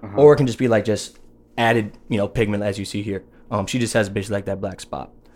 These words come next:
Speaker 2: And so that part right there, I cannot recreate. I can breed her though, and I can breed her, and I can get her to produce another snake that has a pattern with these blotches of white. So this is called, like, pied or piebald.
Speaker 1: Uh-huh.
Speaker 2: And so when you see the pattern with the blotches of white, ninety-nine percent chance that's a piebald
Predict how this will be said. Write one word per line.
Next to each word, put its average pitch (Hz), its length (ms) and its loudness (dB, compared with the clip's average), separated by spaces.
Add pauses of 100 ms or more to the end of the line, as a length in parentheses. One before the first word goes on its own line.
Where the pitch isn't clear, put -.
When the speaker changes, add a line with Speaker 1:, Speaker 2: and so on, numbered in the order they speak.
(320)
Speaker 2:
And 123 240 6
so 110 240 4
that 120 400 8
part 156 180 8
right 143 180 10
there, 151 280 6
I 110 60 0
cannot 107 260 -2
recreate. 98 360 -12 (720)
I 180 100 4
can 170 140 6
breed 160 180 6
her 117 100 4
though, 104 320 2
and 120 120 4
I 131 60 6
can 131 120 2
breed 131 160 2
her, 143 100 2
and 117 140 2
I 120 60 4
can 131 120 0
get 127 120 2
her 123 60 2
to 120 120 0
produce 117 260 2
another 110 220 0
snake 113 380 -2 (320)
that 110 120 0
has 110 160 2
a 101 60 0
pattern 131 460 4
with 104 120 -4
these 98 160 -6
blotches 101 560 2
of 92 140 -8
white. 113 200 -2
So 107 80 -10
this 101 120 -10
is 110 60 -12
called, 101 240 -4
like, - 220 -18
pied 113 380 0
or 101 60 -8
piebald. 123 580 -6 (160)
Speaker 1:
Uh-huh. 101 260 -6 (120)
Speaker 2:
And 101 140 0
so 104 180 0
when 107 140 2
you 117 60 4
see 131 140 -2
the 131 80 2
pattern 135 320 2
with 117 100 0
the 107 60 -2
blotches 113 340 -2
of 104 80 -4
white, 135 300 0 (500)
ninety-nine 113 580 0
percent 110 260 -10
chance 117 240 -10
that's 101 140 -10
a 98 40 -8
piebald 101 840 -4